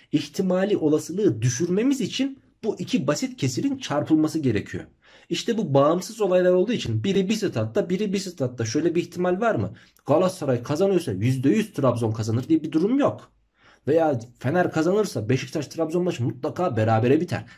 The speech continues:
gibi bir durum da yok. Değil mi? E madem öyle,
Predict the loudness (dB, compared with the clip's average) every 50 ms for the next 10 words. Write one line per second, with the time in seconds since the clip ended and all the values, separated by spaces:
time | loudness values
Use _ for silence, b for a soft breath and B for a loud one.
0 | B B -6 -4 -2 0 -2 0 2 0 0 2 2 2 4 4 4 4 4 4
1 | 2 2 2 0 -2 -2 -4 -8 -18 -20 _ _ _ _ _ _ -2 0 2 2
2 | 0 -2 -4 -10 -16 _ _ _ _ _ _ _ _ _ -10 -6 -2 0 0 2
3 | 2 2 2 4 6 6 6 4 2 0 -2 -6